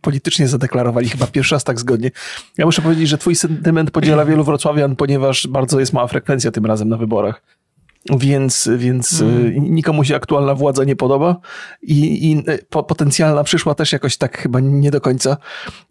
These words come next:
Speaker 1: więc
Speaker 2: Ko-,
Speaker 1: jest,
Speaker 2: okropny.
Speaker 1: jest z tym
Speaker 2: To jest
Speaker 1: problem.
Speaker 2: tak zły wybór. Na-, m-, nie wiem, czy my sobie tutaj to zasłużyliśmy. Biernością chyba. Chyba
Speaker 1: Ale
Speaker 2: tak.
Speaker 1: wiesz co, nie no, Wrocław był bardzo do tej pory aktywny, jeżeli chodzi o wybory samorządowe,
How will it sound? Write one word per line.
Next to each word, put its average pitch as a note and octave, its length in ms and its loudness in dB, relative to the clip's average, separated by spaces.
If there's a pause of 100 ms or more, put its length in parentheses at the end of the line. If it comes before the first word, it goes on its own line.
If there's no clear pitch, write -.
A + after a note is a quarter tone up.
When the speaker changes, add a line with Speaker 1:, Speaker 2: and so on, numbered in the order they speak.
Speaker 1:
więc C#3+ 260 4
Speaker 2:
Ko-, - 140 0
Speaker 1:
jest, D#3+ 200 4
Speaker 2:
okropny. D3+ 160 6
Speaker 1:
jest D3 160 0
z - 40 -8
tym D3 140 0
Speaker 2:
To C#3+ 80 2
jest A2+ 160 4
Speaker 1:
problem. D#3 80 -6 (200)
Speaker 2:
tak - 120 -10
zły D#3 320 2
wybór. B2+ 580 -4
Na-, F#3 160 0 (220)
m-, F3+ 100 -6 (320)
nie A3 160 2
wiem, D4+ 180 0
czy F#3+ 120 0
my E3+ 140 4
sobie C3 240 -2
tutaj C3 260 -2
to C3 160 -2
zasłużyliśmy. A2 720 -4
Biernością D3 640 0
chyba. G2+ 300 -6 (580)
Chyba C3 160 0
Speaker 1:
Ale D#3 100 2
Speaker 2:
tak. G#2 80 4
Speaker 1:
wiesz D#3 120 2
co, - 160 0
nie G3+ 120 4
no, D#3+ 120 2
Wrocław D3+ 380 0
był D#3+ 140 2
bardzo D3+ 540 0
do D3+ 140 -2
tej D3+ 140 2
pory F#3+ 200 2
aktywny, C3 640 2
jeżeli A#2+ 360 2
chodzi A#2 260 0
o A#2 120 4
wybory A2+ 360 0
samorządowe, A2 720 0